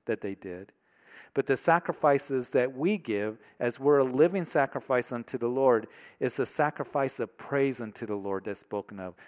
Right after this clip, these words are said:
the sacrifice of giving, the sacrifice of service, the sacrifice of witnessing to others, all that's spoken in the New Testament. And we offer those sacrifices a life pleasing to God, that we may know his good and perfect will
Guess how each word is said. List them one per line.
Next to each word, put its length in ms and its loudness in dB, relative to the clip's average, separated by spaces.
the 100 -4
sacrifice 680 -2
of 220 -6
giving, 400 -2
the 100 -8
sacrifice 760 -2
of 120 -4
service, 600 -4
the 100 0
sacrifice 840 0
of 320 -2
witnessing 580 -2
to 160 -6
others, 380 -2
all 160 2
that's 260 0
spoken 460 0
in 140 -6
the 40 -10
New 200 -6
Testament. 540 -2
And 160 -4
we 220 -4
offer 360 2
those 200 0
sacrifices 840 -2
a 80 0
life 360 2
pleasing 540 0
to 120 -4
God, 400 0
that 160 4
we 120 4
may 200 -2
know 200 2
his 240 -2
good 240 4
and 400 -6
perfect 400 -4
will 380 -4